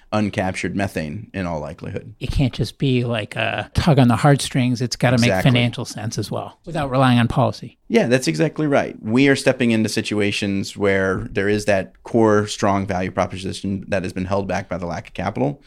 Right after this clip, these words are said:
Speaker 1: We have a particular structure that is fairly new to the financial universe for how to roll those out for these smaller scale systems.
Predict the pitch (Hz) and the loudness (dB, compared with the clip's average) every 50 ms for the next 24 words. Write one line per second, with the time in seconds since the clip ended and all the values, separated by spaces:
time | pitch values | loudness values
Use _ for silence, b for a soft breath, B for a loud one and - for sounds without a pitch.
0 | b b b b b - 101 98 92 87 - - - - 104 - 101 95 92 90 | b b b b b -2 -2 0 -2 -4 -6 -8 -6 -4 -4 -2 -2 -4 -4 -4
1 | - - - 104 101 - - 113 107 107 101 98 95 95 104 - - - _ _ | -4 -2 0 0 0 0 0 0 2 2 2 0 -2 -2 -4 -8 -12 -16 _ _
2 | _ _ _ - 104 98 98 98 101 101 101 101 98 92 - - 104 101 98 98 | _ _ _ -2 0 0 0 0 -2 -2 -4 -4 -6 -6 -6 -4 -4 -2 -2 -2
3 | 101 101 107 110 113 _ _ _ _ _ _ - - 110 104 101 101 101 101 101 | -2 -2 -4 -6 -8 _ _ _ _ _ _ -8 -2 0 2 2 2 2 0 -2
4 | 95 85 98 98 98 95 - - 101 101 101 98 - 98 95 95 98 98 98 95 | -2 -2 0 0 0 0 0 -2 -4 -4 -4 -4 -4 -4 -4 -2 -2 -4 -4 -2
5 | 98 101 107 107 - - - - _ _ _ _ - - 98 90 104 101 98 95 | -2 -2 -4 -4 -8 -14 -16 -20 _ _ _ _ -6 -4 -2 0 0 0 0 0
6 | 95 95 98 101 101 101 95 98 95 92 92 92 98 98 - - 104 92 92 92 | 0 0 2 2 2 2 0 0 -2 -2 -2 -2 -2 -2 -2 -4 -6 -4 -4 -4
7 | - - 95 90 92 92 101 - - 82 85 87 90 - - 92 - - 120 123 | -4 -4 -2 -2 -2 -2 -4 -8 -8 -8 -6 -6 -6 -6 -6 -6 -6 -4 -2 -2
8 | 131 127 | -4 -4